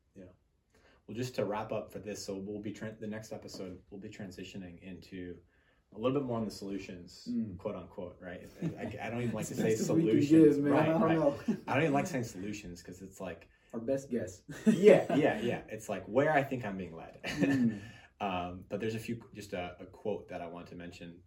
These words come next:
Speaker 1: that, um, a few quotes I wanna mention just to kinda leave us,
Speaker 2: Mm.
Speaker 1: um, is, uh, from John Eldredge's book, "Love your neighbor as yourself is a horrible command," C S, C S Lewis pointed out, "if the self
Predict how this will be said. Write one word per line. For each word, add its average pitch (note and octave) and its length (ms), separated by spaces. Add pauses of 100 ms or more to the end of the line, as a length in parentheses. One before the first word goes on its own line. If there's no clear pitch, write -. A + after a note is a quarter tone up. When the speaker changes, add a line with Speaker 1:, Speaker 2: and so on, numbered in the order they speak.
Speaker 1:
that, E2+ 260 (100)
um, F2 340 (1080)
a - 40
few B2+ 140
quotes G#2+ 220
I F#2 40
wanna F2+ 180
mention F2+ 240
just - 160
to - 80
kinda G2 200
leave F2 160
us, - 340 (180)
Speaker 2:
Mm. A#2+ 80
Speaker 1:
um, A2+ 340 (920)
is, E2+ 800 (160)
uh, D#2+ 300
from - 180
John F#2 180
Eldredge's F2+ 300
book, F2 280
"Love G#2 260
your B2 100
neighbor G2 240
as F2+ 180
yourself F2+ 440 (300)
is G#2+ 180
a G#2 60
horrible F#2+ 340
command," F2 520 (120)
C - 220
S, - 160 (760)
C - 220
S G#2 140
Lewis F#2+ 260
pointed F2 320
out, E2 200 (340)
"if C3 200
the C3 100
self F#2 540